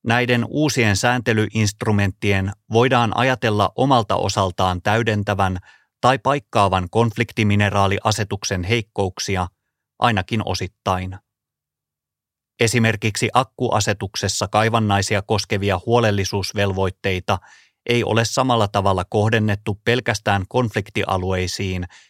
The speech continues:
ja niille ominaisiin riskeihin, ja velvoitteet koskevat yhtä lailla toimijoita,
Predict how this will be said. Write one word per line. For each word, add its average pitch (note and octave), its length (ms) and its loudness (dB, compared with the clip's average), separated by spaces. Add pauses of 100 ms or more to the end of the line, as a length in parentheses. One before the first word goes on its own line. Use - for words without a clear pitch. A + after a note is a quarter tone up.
(160)
ja A2+ 80 2
niille G#2 400 0
ominaisiin G2+ 640 0
riskeihin, F#2+ 720 -4 (520)
ja G#2+ 120 2
velvoitteet G2+ 640 0
koskevat G#2+ 520 0
yhtä A#2+ 300 -4
lailla F#2+ 240 2
toimijoita, G2+ 800 -2